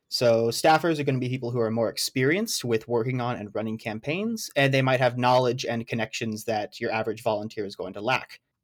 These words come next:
Because staffing is a job like any other, there's, there are additional expectations about the quality of work and the time you can dedicate to a campaign. A volunteer is just able to,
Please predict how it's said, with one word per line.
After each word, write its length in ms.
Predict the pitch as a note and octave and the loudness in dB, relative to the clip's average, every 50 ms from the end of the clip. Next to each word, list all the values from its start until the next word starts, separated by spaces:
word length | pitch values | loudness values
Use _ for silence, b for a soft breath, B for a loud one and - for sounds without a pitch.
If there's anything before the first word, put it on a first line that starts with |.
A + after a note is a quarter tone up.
| _ | _
Because 300 | D3 D3+ C3+ G#3 G3 G3 | -4 0 4 4 2 2
staffing 580 | D#3+ C#3 - - - F3+ D#3+ D#3 C#3+ - D#3 D3+ | 2 -2 -2 2 4 6 6 6 6 4 2 2
is 100 | C#3 C#3 | 2 0
a 60 | C3 | 0
job 320 | A#2+ - C3+ B2 B2 B2 B2+ | 2 4 6 6 6 6 6
like 160 | B2 A#2 - | 4 2 2
any 240 | A#2 A#2+ A#2 A2+ G2+ | 0 0 0 0 2
other, 400 | A#2 B2 B2+ D#3 F3 F#3+ F#3+ F#3+ | 2 2 4 4 2 2 0 -2
there's, 220 | B2 - C3 A#2 | -8 -10 -10 -8
there 340 | A#2 A#2+ B2 B2+ B2 A#2+ A#2+ | -8 -4 0 4 4 6 6
are 360 | A#2 A#2 A#2 A2+ A2 A2+ - _ _ _ _ _ _ _ _ _ _ - | 6 6 4 2 0 -2 -4 _ _ _ _ _ _ _ _ _ _ 2
additional 420 | D3+ C#3+ E3 D#3 D3+ - D3 C#3 | 4 6 6 4 4 4 2 2
expectations 840 | C3 C3+ C3+ - - E3+ - - - C3 B2 - - - B2 B2 A#2+ | 2 2 0 2 0 0 0 2 0 0 0 0 0 -2 -2 -2 -2
about 180 | A#2+ A2+ A2+ A2 | 0 -2 -2 -2
the 80 | - G2+ | -4 -8
quality 420 | - - C#3 B2 A#2+ A#2+ A#2 A#2 | 0 4 6 6 8 6 4 2
of 140 | A#2+ A2+ G#2+ | -2 -2 -2
work 260 | A#2 A#2+ A#2 A#2 - | 0 0 0 0 -2
and 120 | B2 A2+ | -4 -4
the 40 | A2 | -4
time 320 | - - - A#2 G#2+ A2 A2+ | -6 -6 -6 -6 -4 -4 -6
you 60 | A2 | -6
can 140 | - A2+ A2 | -6 -8 -4
dedicate 480 | G#2+ A2 G#2+ A#2 A2 - - G#2+ - | -2 -2 -2 -2 -4 -6 -6 -6 -4
to 100 | - G#2+ | -2 -4
a 60 | G#2+ | -4
campaign. 720 | G#2 - B2 A2+ A2 A2 - C3 C3 C3 C3 C3 C3 C3+ C3+ - _ _ _ _ _ _ _ _ | -2 -2 -2 -2 -2 0 0 2 2 4 2 2 2 0 -2 -4 _ _ _ _ _ _ _ _
A 120 | - - B2 | -4 -2 2
volunteer 720 | B2 C#3 C#3 C3+ B2+ C3 C3 - D#3 D3+ C#3+ C3+ B2+ B2 | 4 6 6 6 4 2 2 4 6 6 6 6 6 4
is 200 | B2 A#2+ B2 A#2+ | 2 0 0 0
just 200 | - C3 C3 - | -2 -4 -2 0
able 280 | A#2+ A#2+ A2+ A#2+ A#2 A2+ | 0 0 2 0 0 0
to, 480 | - - A#2+ A#2 A2+ A2+ A2 A2 A2 | 0 0 0 0 2 0 0 -2 -4